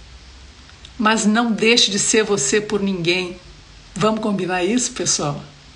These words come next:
Verdadeiros? É. Ó o Gui, Gui Ródio. Que delícia te ver aqui, Gui. Quanto tempo. Perfeito, Fê. Sejamos conscientes das nossas imperfeições e verdadeiros.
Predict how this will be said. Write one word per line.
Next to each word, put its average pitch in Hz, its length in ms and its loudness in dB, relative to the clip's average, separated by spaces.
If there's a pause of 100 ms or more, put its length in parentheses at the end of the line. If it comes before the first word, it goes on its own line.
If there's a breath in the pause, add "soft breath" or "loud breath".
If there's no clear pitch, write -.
(720 loud breath)
Verdadeiros? 208 920 2 (520)
É. 220 380 4
Ó 254 180 6
o 262 40 2
Gui, 233 480 4
Gui 196 220 0
Ródio. 214 680 4 (800 loud breath)
Que 269 180 4
delícia 247 420 4
te 254 140 4
ver 247 160 2
aqui, 254 460 4
Gui. 202 340 0
Quanto 233 300 0
tempo. 233 1000 0 (680 loud breath)
Perfeito, 240 680 4
Fê. 196 460 2
Sejamos 214 480 2
conscientes 214 560 0
das 202 140 2
nossas 202 320 0
imperfeições 202 920 0
e 208 60 -2
verdadeiros. 175 1040 0